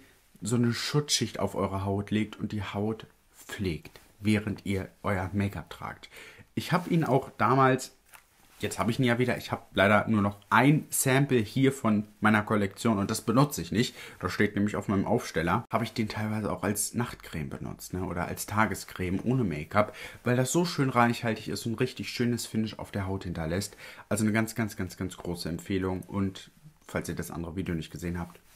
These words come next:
er ist wieder da. Es ist acht Uhr. Ich habe den Hintergrund schon gemacht. Wir sind um halb fünf aufgestanden. Ich habe den Hintergrund gemacht. Ich habe Wäsche gewaschen. Ich habe Wäsche aufgehangen. Ich habe hier wieder aufgeräumt. Ich habe schon ein Video gedreht und ich habe so einen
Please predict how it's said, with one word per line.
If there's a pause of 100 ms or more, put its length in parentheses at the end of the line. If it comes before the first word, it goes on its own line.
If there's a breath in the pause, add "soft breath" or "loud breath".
er
ist
wieder
da.
Es
ist
acht (120)
Uhr. (420 loud breath)
Ich
habe (320)
den
Hintergrund
schon
gemacht.
Wir
sind
um (180)
halb
fünf
aufgestanden.
Ich
habe
den
Hintergrund
gemacht.
Ich
habe
Wäsche
gewaschen.
Ich
habe
Wäsche
aufgehangen. (460 loud breath)
Ich
habe
hier
wieder
aufgeräumt.
Ich
habe
schon
ein
Video
gedreht
und
ich
habe
so
einen